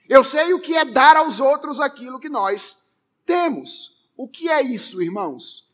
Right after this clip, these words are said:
Isso é identificação de evangelho e de caridade. E a pergunta é, "Mas, pastor, qual é o problema disso?" O problema é que é bem possível fazer caridade sem evangelho.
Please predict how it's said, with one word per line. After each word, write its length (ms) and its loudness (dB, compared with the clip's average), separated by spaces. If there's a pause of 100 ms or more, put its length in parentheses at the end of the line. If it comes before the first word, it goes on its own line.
(160)
Isso 500 -6
é 400 0 (200)
identificação 1700 -4
de 280 -10
evangelho 1040 -4
e 80 -14
de 140 -14
caridade. 840 -6 (680)
E 80 -4
a 60 -4
pergunta 400 -4
é, 160 -2
"Mas, 280 -10
pastor, 380 -8
qual 160 -4
é 60 -4
o 80 -2
problema 680 -8
disso?" 440 -18 (420)
O 60 -10
problema 460 -4
é 40 -4
que 160 -4
é 340 -6
bem 420 2
possível 600 -8
fazer 460 -4
caridade 520 -4
sem 260 -10
evangelho. 500 -12